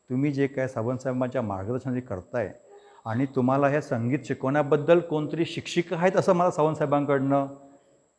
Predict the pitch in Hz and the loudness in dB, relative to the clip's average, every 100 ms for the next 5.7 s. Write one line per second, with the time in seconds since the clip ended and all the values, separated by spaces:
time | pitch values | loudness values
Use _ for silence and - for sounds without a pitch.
0 | _ - 170 175 127 107 107 - - - | _ 2 6 6 4 0 -6 -12 -20 -16
1 | 175 - 135 - 165 160 147 147 123 104 | -14 -12 -14 -10 -8 -6 -2 -2 -2 -2
2 | 117 127 127 120 98 98 101 - 113 156 | -2 -4 -4 -4 -6 -8 -10 -12 -10 -6
3 | 151 143 143 123 101 101 127 139 131 117 | -4 -2 -2 -2 -2 -4 -4 -4 -6 -6
4 | 104 98 - _ _ - 120 117 143 160 | -8 -10 -14 _ _ -6 -2 0 -2 -4
5 | 160 - 113 107 117 131 | -10 -12 -8 -8 -8 -12